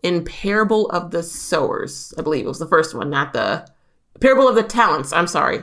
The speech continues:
The second one, not the first one. And so she also won numerous awards, including a Lifetime Achievement Award from the Penn Foundation. And she also has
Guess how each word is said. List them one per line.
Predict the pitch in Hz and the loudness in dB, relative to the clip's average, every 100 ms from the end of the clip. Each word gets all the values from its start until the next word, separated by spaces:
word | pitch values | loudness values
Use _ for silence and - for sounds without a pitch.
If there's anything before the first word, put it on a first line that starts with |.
| - | -4
The | 202 | 0
second | 220 196 151 | 2 2 2
one, | 143 151 | 2 4
not | 151 156 | 2 2
the | |
first | - - - - | 2 2 2 0
one. | 196 190 - - - - - - _ - | -2 -2 -6 -16 -20 -20 -20 -20 _ -4
And | 185 170 | -4 -2
so | - 180 170 170 170 - | 2 4 6 4 0 -4
she | - 208 | 2 2
also | - | 4
won | 233 196 196 | 4 4 4
numerous | 302 254 220 | 2 2 2
awards, | 185 185 | 0 0
including | 190 180 170 | -2 -4 0
a | 147 - - | -2 -4 -4
Lifetime | 165 170 170 180 156 | 2 2 2 -2 -4
Achievement | 156 269 247 240 | 0 2 4 2
Award | 220 220 214 202 - _ _ | 2 4 2 -2 -12 _ _
from | 185 170 | -6 -4
the | 160 | -4
Penn | 220 202 | -2 -2
Foundation. | 196 185 165 190 190 165 185 - _ _ _ _ _ - | -2 -2 -2 -2 -6 -8 -10 -16 _ _ _ _ _ 0
And | 175 170 170 170 165 - _ | 2 4 4 0 -4 -10 _
she | - - 220 | -10 -4 -2
also | 196 226 349 339 | -2 -2 0 0
has | 277 247 240 214 - | 2 4 2 0 -6